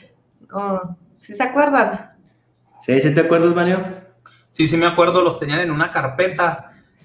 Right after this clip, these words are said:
Speaker 3: Este, y, y a nosotros nos quedaba unas cuadras arriba de, de la calle donde vivíamos.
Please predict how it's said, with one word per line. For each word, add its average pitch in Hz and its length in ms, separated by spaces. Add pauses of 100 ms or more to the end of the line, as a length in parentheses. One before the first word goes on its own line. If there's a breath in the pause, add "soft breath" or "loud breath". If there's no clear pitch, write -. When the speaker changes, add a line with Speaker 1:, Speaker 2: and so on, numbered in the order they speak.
Speaker 3:
Este, 123 760
y, 131 460
y 135 60
a 131 80
nosotros 135 300
nos 175 160
quedaba 143 500
unas 160 300
cuadras 160 520
arriba 135 400
de, 135 440
de 127 160
la 120 160
calle 123 220
donde 165 180
vivíamos. 165 580